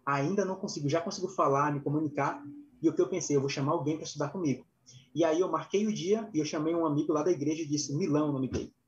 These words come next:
Milan, a gente vai estudar a Bíblia com um rapaz assim, assim, assado, ele tá interessado, cara, a gente tem que ir lá e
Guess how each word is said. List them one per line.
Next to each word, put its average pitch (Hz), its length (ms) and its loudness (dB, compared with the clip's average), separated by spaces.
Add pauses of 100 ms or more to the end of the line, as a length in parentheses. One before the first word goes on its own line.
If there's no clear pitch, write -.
(220)
Milan, 143 260 0
a - 20 -2
gente 156 160 -6
vai 147 80 2
estudar 147 240 0
a - 20 2
Bíblia 143 240 0
com 147 80 -6
um 139 40 -2
rapaz 139 360 0
assim, 151 300 -4
assim, 147 200 -4
assado, 139 400 0
ele 139 120 2
tá 139 140 0
interessado, 139 640 -2
cara, 139 140 -2
a - 20 -2
gente 139 180 -8
tem 151 160 0
que 151 80 -2
ir 143 40 0
lá 139 200 4
e 175 100 0